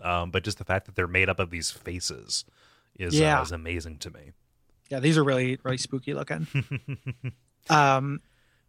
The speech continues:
Speaker 1: Yeah.
Speaker 2: there's a little bog down to your right that also leads to the shortcut that you can use to the boss, but, uh, you have to unlock it. It's an elevator.
Speaker 1: Mm-hmm.
Speaker 2: Um, but there's this little bog, uh, or there's a little ravine that leads that, rather.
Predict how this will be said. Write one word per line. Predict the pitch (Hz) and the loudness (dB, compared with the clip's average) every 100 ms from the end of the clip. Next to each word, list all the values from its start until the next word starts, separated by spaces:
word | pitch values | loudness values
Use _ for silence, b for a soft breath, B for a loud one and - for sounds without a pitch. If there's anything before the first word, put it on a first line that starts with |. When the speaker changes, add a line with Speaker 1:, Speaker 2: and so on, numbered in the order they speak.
| _ _ | _ _
Speaker 1:
Yeah. | 95 80 - | -6 -6 4
Speaker 2:
there's | 196 196 | 6 8
a | |
little | 202 262 | 6 6
bog | 175 180 214 175 | 6 6 6 4
down | 160 147 | 2 0
to | - | -2
your | 135 | -4
right | 127 147 143 131 - - _ | 0 2 4 2 -4 -16 _
that | 156 160 156 | 4 6 6
also | 165 185 208 | 6 6 6
leads | 170 165 139 | 4 2 0
to | - | 0
the | |
shortcut | 135 - 151 - 160 - | 0 2 0 2 0 0
that | 156 | -6
you | 170 147 | -4 -2
can | 151 | 2
use | 147 - | 2 0
to | |
the | 131 | 2
boss, | 202 214 147 - - - _ | 6 6 4 0 -6 -10 _
but, | - 139 | 2 4
uh, | 135 | 4
you | 139 135 | 2 2
have | 127 | 2
to | 135 | 2
unlock | 127 127 123 | 2 2 2
it. | 131 | -2
It's | 123 | 0
an | 131 | 2
elevator. | 123 123 123 127 127 - B B | 2 2 0 -2 -2 -6 B B
Speaker 1:
Mm-hmm. | 104 101 143 | -10 -2 4
Speaker 2:
Um, | 135 127 123 - _ | 6 4 0 -6 _
but | 165 | 6
there's | 175 | 6
this | 170 165 | 6 6
little | 190 151 | 6 4
bog, | 127 151 156 156 147 143 | 4 6 8 8 6 2
uh, | 151 151 139 | -4 -2 2
or | 185 | 6
there's | 220 190 | 6 8
a | |
little | 185 175 | 6 6
ravine | 147 131 160 147 | 6 4 4 4
that | |
leads | 127 120 | 2 0
that, | 135 135 | 2 4
rather. | 131 123 | 4 2